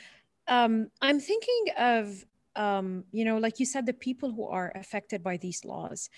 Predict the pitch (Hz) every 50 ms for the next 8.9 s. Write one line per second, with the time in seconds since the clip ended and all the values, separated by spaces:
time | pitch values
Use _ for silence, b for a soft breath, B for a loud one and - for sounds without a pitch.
0 | B B B B B B B - 254 247 240 233 233 233 233 233 226 202 - -
1 | - _ _ _ _ - 226 226 220 214 214 208 - - _ - 240 240 226 285
2 | 277 285 320 311 277 233 233 233 233 226 220 214 202 202 - 226 220 220 208 202
3 | - - 202 196 - - - 196 196 190 190 185 - 190 196 196 190 190 208 240
4 | 247 240 214 233 220 208 214 214 - 208 202 214 202 208 190 185 - - - 196
5 | 185 185 190 190 - 190 185 185 - - 175 175 175 175 - - - - _ _
6 | _ _ _ _ - - _ _ 53 - _ _ _ _ _ _ _ _ _ _
7 | _ _ 180 208 196 180 190 196 - 220 - 196 196 190 185 185 214 220 196 185
8 | 185 185 185 190 185 170 185 - - - 196 202 - - 175 175 170 175